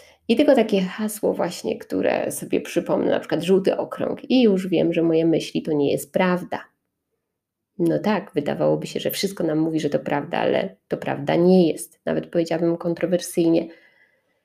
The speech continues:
każda nasza myśl to kłamstwo. Jeszcze to będę wyjaśniać w dalszej części tego podcastu.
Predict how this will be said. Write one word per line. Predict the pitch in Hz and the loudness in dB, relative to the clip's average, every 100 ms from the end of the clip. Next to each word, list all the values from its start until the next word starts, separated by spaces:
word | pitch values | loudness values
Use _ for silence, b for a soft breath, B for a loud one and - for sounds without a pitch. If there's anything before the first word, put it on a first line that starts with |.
| _ | _
każda | - 202 208 214 208 | -4 2 4 4 6
nasza | 196 190 190 | 6 4 2
myśl | 180 170 170 - | 2 2 -2 -6
to | 160 | -8
kłamstwo. | - - - - - - _ _ - | -4 -4 -4 -10 -18 -20 _ _ -4
Jeszcze | 143 185 - | -2 0 0
to | 139 | 2
będę | 151 160 - | 4 4 4
wyjaśniać | 160 202 214 - - - | 4 4 2 0 -4 0
w | |
dalszej | 135 - - - | 2 2 0 -4
części | - - - | -4 -4 -4
tego | - - | -2 -2
podcastu. | - - - 170 - - 226 | -4 -6 -10 -10 -8 -10 -10